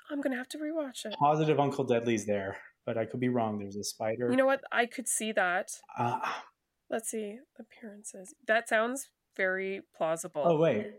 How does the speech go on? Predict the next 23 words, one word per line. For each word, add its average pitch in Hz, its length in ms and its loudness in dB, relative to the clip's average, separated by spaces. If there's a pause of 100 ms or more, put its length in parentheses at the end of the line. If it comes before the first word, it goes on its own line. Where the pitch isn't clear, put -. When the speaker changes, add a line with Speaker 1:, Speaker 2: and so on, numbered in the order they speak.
Speaker 2:
Right. 117 300 2
He's 139 120 -2
probably 165 200 2
got 160 120 4
an 147 100 2
I 135 100 4
M 131 180 2
D 123 140 2
B. 127 240 0
What, 127 320 0
<laughs> - 380 -2
what 139 140 -2
does - 100 -12
his 135 240 -4
C 131 240 0
V 127 260 0
say? 113 640 -2
Speaker 1:
I'm 190 200 2
looking 196 240 0
at 208 160 4
it 220 40 2
right 208 240 2
now. 240 300 2